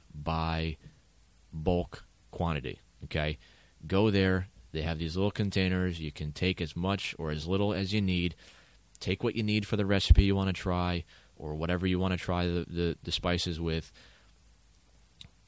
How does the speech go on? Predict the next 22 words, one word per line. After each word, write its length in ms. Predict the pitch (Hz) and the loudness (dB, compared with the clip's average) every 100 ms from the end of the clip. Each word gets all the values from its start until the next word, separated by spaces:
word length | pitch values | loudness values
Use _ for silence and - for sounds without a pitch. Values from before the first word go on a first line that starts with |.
| - - | -18 -14
Buy 240 | 80 85 107 | -4 2 2
the 80 | |
smaller 300 | 110 113 113 | 2 2 2
quantity. 520 | 113 104 98 98 98 104 - | 2 2 4 2 0 -4 -10
You 140 | 80 82 | -4 -2
now 220 | 92 95 | 0 2
know 240 | 95 98 | 2 2
what 180 | 92 92 | 0 -2
the 80 | - - _ - _ | -6 -12 _ -20 _
spice 480 | - - 98 98 - | -4 0 0 0 0
is, 280 | 92 104 87 | 0 0 -2
what 140 | 87 | -6
the 80 | 92 | -6
spice 320 | - 98 95 | -2 -2 -2
does, 360 | - 87 92 82 | -2 0 0 -2
how 180 | 85 | -2
it 60 | 92 | -2
acts, 300 | 85 87 - | -2 -4 -4
how 160 | - 85 | -4 -4
it 100 | - | -4
tastes, 400 | - 87 87 - | 0 0 0 -6
okay? 340 | 76 87 87 | -6 -2 -2